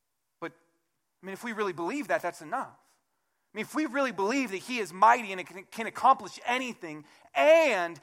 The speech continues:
he is filled with care, then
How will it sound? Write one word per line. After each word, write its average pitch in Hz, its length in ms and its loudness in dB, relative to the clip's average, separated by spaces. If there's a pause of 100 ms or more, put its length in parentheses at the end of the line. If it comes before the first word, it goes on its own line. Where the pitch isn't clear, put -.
(120)
he 262 300 -8
is 220 180 -6
filled 247 380 -6
with 202 180 -10
care, 156 720 -4 (1200)
then 185 300 -8